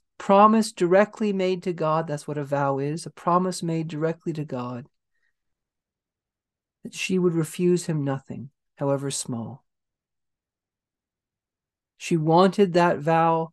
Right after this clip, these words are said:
to be so serious and so binding on her, to help her so much. This is what she felt. This is what she knew worked for her, that she would bind herself under pain of mortal sin.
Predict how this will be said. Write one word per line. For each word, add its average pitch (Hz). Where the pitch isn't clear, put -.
to 170
be 156
so 208
serious 160
and 165
so 214
binding 175
on 131
her, -
to 160
help 220
her 180
so 220
much. -
This 165
is 180
what 208
she -
felt. 202
This 147
is 170
what 190
she 208
knew 220
worked 208
for 202
her, 196
that -
she 196
would 180
bind 190
herself 185
under 170
pain 175
of 160
mortal 156
sin. 127